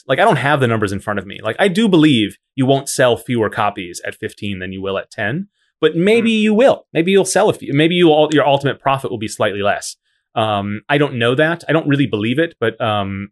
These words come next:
Speaker 1: um, but who's to say exactly? Um,
Speaker 2: Yeah.
Speaker 1: but if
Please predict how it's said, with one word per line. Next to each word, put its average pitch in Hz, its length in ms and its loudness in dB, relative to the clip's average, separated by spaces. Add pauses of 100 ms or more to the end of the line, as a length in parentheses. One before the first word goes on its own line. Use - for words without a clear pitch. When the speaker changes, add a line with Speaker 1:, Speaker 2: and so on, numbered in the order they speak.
Speaker 1:
um, 95 640 -6 (180)
but 107 140 -4
who's 117 240 -4
to 110 60 -14
say 120 280 0
exactly? 160 500 -2 (380)
Um, 123 400 0
Speaker 2:
Yeah. - 60 -12
Speaker 1:
but 185 340 0 (580)
if - 160 0